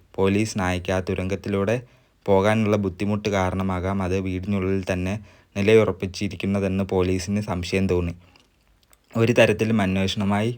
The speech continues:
മുൻപോട്ട് പോകാൻ കഴിയാത്ത വന്ന ഒരു സാഹചര്യത്തിലായിരുന്നു ഹോസ്പിറ്റലിൽ നിന്നും അവിടെ അഡ്മിറ്റ്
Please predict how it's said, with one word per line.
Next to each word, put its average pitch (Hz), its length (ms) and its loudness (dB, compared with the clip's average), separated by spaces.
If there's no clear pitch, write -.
മുൻപോട്ട് 101 460 0
പോകാൻ 95 380 0
കഴിയാത്ത 92 380 0
വന്ന 92 300 -2
ഒരു 92 180 -4
സാഹചര്യത്തിലായിരുന്നു 98 920 2
ഹോസ്പിറ്റലിൽ 95 760 -2
നിന്നും 95 280 -2
അവിടെ 95 300 0
അഡ്മിറ്റ് 98 500 -2